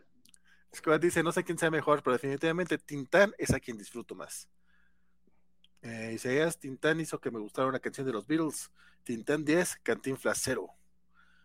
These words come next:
Y no, no, no, no. Te digo yo,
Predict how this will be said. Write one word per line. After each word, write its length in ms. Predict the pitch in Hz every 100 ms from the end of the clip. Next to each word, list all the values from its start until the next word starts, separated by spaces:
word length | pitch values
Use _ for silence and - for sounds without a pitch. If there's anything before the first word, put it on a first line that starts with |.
| _ _ _ _ _ _ _ _
Y 340 | 120 120 110 113
no, 140 | 196
no, 100 | 277
no, 120 | 262
no. 260 | 254 143 85 _ _ _ _ _ _ _
Te 80 | 151
digo 140 | 160
yo, 160 | 156